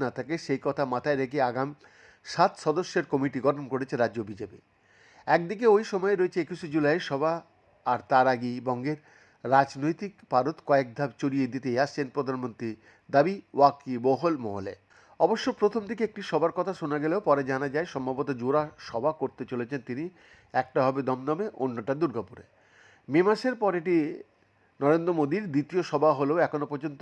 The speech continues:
এবছর বাংলায় কোনো জোড়া সভা করেননি তিনি। করেছিলেন গত বছরে। দমদমের পাশাপাশি দুর্গাপুরের সভাতেও শিলমোহর পড়লে একুশে জুলাইয়ের তৃণমূলের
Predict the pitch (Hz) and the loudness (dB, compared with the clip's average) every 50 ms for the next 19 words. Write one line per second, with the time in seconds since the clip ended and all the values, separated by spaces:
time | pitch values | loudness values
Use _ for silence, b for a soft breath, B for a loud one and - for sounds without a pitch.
0 | 165 147 139 131 135 135 - 156 147 135 117 120 127 123 123 131 139 143 139 - | -2 0 0 0 0 0 0 -2 -4 -2 0 0 0 0 2 0 0 0 0 0
1 | 139 131 127 117 107 123 135 143 165 175 165 - - 120 123 131 123 - 123 123 | -2 -4 -4 -4 -2 -2 0 0 0 0 -2 -2 -2 0 0 0 0 -2 -4 -6
2 | 123 117 110 110 101 - 101 95 104 95 _ b b b b b b b b b | -6 -8 -10 -10 -10 -12 -14 -16 -16 -20 _ b b b b b b b b b
3 | b b 147 156 165 - 202 214 208 175 143 131 - 127 113 113 110 - 117 101 | b b 0 2 2 2 2 2 2 2 0 -2 -2 -2 -6 -6 -8 -10 -12 -14
4 | 101 101 - _ _ _ - 139 - 131 123 127 127 139 131 135 127 - 139 127 | -14 -18 -20 _ _ _ -6 0 2 2 2 2 0 0 2 2 4 4 4 4
5 | - 156 147 151 143 - 190 190 190 b b b b b b b 123 120 143 156 | 2 2 0 0 -2 -2 -6 -8 -8 b b b b b b b -4 0 0 2
6 | 151 151 175 147 151 165 196 226 214 - 156 131 127 135 131 - 123 123 139 147 | 2 2 0 2 2 2 2 2 2 2 2 2 2 2 0 0 -2 -2 -4 -4
7 | - b b b b - - - 165 160 147 156 165 170 147 - 165 170 165 143 | -8 b b b b -4 2 2 4 4 4 2 2 0 0 0 2 2 2 4
8 | 123 135 147 156 147 - - 185 - - 190 151 135 139 139 139 143 151 151 151 | 2 2 2 0 0 -4 -6 -10 -8 -8 -8 -4 -2 0 2 4 4 4 2 0
9 | 147 _ b b b b b b - 143 151 165 160 165 175 175 180 165 | -4 _ b b b b b b 2 2 2 2 2 2 2 2 2 0